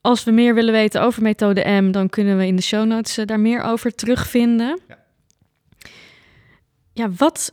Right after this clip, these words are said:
Speaker 1: zou er specifieker moeten worden gedaan? Jij doet het dus al zo en op, eh, op jullie school gebeurt het best wel goed. Maar als we even naar het grotere plaatje kijken, naar, naar het onderwijs, wat zou nou, ja, de minimumnorm eigenlijk moeten zijn?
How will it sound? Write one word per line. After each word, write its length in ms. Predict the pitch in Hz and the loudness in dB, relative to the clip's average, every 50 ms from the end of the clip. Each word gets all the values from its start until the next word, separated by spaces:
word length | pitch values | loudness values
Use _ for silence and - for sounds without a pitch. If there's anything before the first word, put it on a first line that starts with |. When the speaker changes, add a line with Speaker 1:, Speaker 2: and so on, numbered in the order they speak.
| _ - | _ -12
Speaker 1:
zou 500 | - 202 - - 254 254 269 262 247 240 | -8 -6 -4 -2 0 0 2 0 0 0
er 320 | 233 226 226 220 220 220 233 - | -2 -2 -2 -2 -4 -6 -8 -10
specifieker 720 | - - - - 262 247 - 226 - 277 262 - 247 226 | -12 -12 -8 -8 -8 -8 -8 -8 -8 -8 -4 -2 0 0
moeten 240 | 226 226 - 240 202 | 0 0 -2 -4 -4
worden 220 | 220 220 214 208 | -2 -2 -2 -2
gedaan? 340 | - - 196 214 247 220 202 | -2 -2 0 0 0 0 2
Jij 160 | 220 240 233 | 2 2 4
doet 180 | 185 233 254 - | 4 2 2 2
het 120 | 294 208 | 0 0
dus 220 | - 247 247 - - | 0 0 0 2 2
al 240 | 214 202 190 180 | 2 0 0 0
zo 440 | 165 - - 190 185 196 233 285 320 | -2 -2 0 0 0 2 2 0 0
en 160 | 311 226 185 | 0 -2 -2
op, 180 | 190 190 - - | -2 -4 -4 -6
eh, 540 | 214 202 190 185 185 185 185 185 185 - - - | -6 -4 -4 -4 -4 -4 -4 -4 -4 -6 -6 -8
op 280 | - - - 220 196 - | -8 -8 -8 -8 -6 -4
jullie 200 | 208 196 196 190 | -2 -2 -2 -2
school 280 | - - - 190 185 | -4 -4 -4 -4 -6
gebeurt 300 | 180 - 185 190 202 202 | -6 -6 -4 -2 -2 -2
het 100 | 196 185 | -2 -4
best 200 | 190 185 185 - | -6 -6 -8 -6
wel 120 | - 196 185 | -6 -8 -8
goed. 380 | 170 - - - - - - | -8 -10 -12 -12 -10 -6 -4
Maar 320 | 214 208 208 214 214 214 214 - - - - | -2 0 0 0 0 -2 -4 -8 -16 -8 -4
als 140 | - 240 | -4 -2
we 80 | - - | -2 0
even 240 | - 254 262 - 247 | 0 0 0 2 0
naar 80 | 233 220 | 0 0
het 80 | - | 0
grotere 320 | - 247 240 240 - - 202 | 0 0 0 0 0 -4 -4
plaatje 720 | - 214 208 208 202 - - 196 180 175 175 175 170 - - _ | -2 -2 -2 -2 -2 -4 -4 -4 -2 -2 -2 -2 -4 -6 -8 _
kijken, 540 | - 190 - - 185 - - 180 170 170 175 | -6 -4 -4 -4 -8 -8 -6 -6 -4 -4 -2
naar, 280 | 180 190 196 196 190 190 | -2 0 0 0 0 0
naar 200 | 196 202 208 185 | 0 0 0 0
het 160 | 196 208 - | 0 0 0
onderwijs, 520 | - 202 190 190 180 175 175 180 175 - | -2 -2 0 0 0 -2 -4 -6 -6 -6
wat 280 | - 220 - - - - - - - - - - - - - | -8 -10 -10 -12 -16 -18 -18 -20 -20 -20 -20 -20 -20 -20 -12
zou 280 | - - 226 220 214 | -6 -4 -2 0 2
nou, 400 | 208 214 214 208 208 208 202 202 | 2 2 2 2 2 0 0 -2
ja, 140 | 214 220 202 | -4 -4 -2
de 100 | 180 190 | 0 2
minimumnorm 680 | 185 208 247 254 247 233 226 208 202 202 208 196 180 175 | 4 4 6 6 4 4 4 4 4 4 4 4 2 0
eigenlijk 340 | 180 - 190 - 190 185 - | -2 -4 -4 -6 -6 -6 -4
moeten 220 | 185 180 - 185 | -4 -4 -4 -4
zijn? 360 | 175 185 175 175 170 170 170 | -6 -4 -4 -6 -6 -6 -8